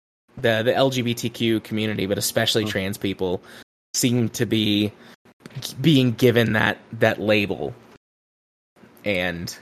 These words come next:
Speaker 1: we're, you know, two steps away, maybe even one step away from some kind of, you know, mass, a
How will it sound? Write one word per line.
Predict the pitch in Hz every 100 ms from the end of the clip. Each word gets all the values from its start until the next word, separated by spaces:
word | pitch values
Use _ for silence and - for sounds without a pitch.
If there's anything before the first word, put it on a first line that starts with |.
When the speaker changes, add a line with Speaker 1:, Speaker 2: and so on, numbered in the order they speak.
| - _ -
Speaker 1:
we're, | 117 107 110 104 101 - - -
you | 107
know, | 104 - - _ _ _
two | - 151
steps | - 123 117 -
away, | 107 104 101 95 - - - _ _ _ 127
maybe | 123 120
even | 110 104 107
one | 107 104
step | - - -
away | 104 92 85 117 - - - _ _ _ -
from | 123 107 95 98 113 - - _ _ _ _ _ _ _ _
some | - - 127 117 113
kind | 120 110
of, | 110 104 - - - -
you | 110
know, | 101
mass, | 104 107 107 113 113 - - - 113
a | 117